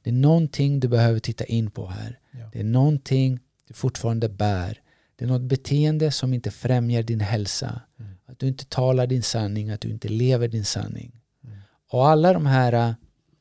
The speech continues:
Speaker 1: alla de här indikationerna som uttrycker sig så-, som, som symptom är otroligt värdefulla. För att mer än att tänka att det här är någonting som händer mig,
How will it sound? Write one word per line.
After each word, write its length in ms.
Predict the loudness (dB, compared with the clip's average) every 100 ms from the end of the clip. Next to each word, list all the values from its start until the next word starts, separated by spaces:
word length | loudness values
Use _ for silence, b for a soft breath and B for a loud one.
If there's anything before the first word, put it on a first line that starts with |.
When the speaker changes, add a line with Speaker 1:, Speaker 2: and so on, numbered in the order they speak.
| _ _ _
Speaker 1:
alla 240 | -2 2 4
de 120 | 4
här 120 | 2 0
indikationerna 1080 | -6 -6 -4 -4 0 2 2 2 -2 -6 -10 _ _
som 220 | -6 -4 2
uttrycker 440 | 0 2 -2 0
sig 160 | -2 -4
så-, 140 | -4
som, 260 | -4 -4 -4 -10 _ _
som 260 | -8 -4 -2
symptom 720 | 0 -2 -2 0 0 0 -6 -12 _ _ _ _ _ _ -20 -4
är 60 | -2
otroligt 500 | 0 -2 0 0 0
värdefulla. 760 | 0 0 -2 0 0 0 -8 -14 _ _ _ _ _ _ _
För 120 | _ -6
att 140 | -4
mer 400 | -2 0 0 -2
än 140 | -4 -4
att 200 | -6 -6
tänka 280 | -6 -2
att 80 | -4
det 60 | -2
här 200 | -4 -2
är 40 |
någonting 320 | -2 -4 -6
som 220 | -8 -8 -8
händer 420 | -6 -4 -2 -2
mig, 400 | -2 -6 -10